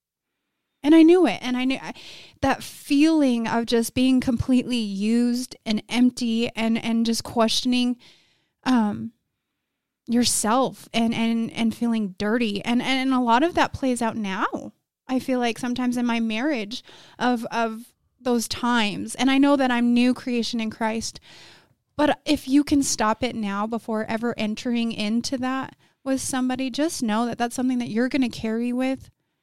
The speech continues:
with yourself for a long time.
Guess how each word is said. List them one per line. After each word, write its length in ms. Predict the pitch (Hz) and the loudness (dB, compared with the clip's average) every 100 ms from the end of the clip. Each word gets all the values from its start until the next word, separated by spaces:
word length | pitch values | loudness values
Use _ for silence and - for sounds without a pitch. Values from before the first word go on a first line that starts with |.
| _ _ _ _ _ _ _ - | _ _ _ _ _ _ _ -2
with 180 | 247 | 0
yourself 600 | 254 220 - 190 214 233 - | 0 -2 -2 -4 -4 -8 -6
for 120 | 233 | -4
a 60 | 214 | -2
long 380 | 202 196 208 | -2 -2 -2
time. 560 | 196 - 202 180 - 220 | -6 -6 -6 -6 -10 -16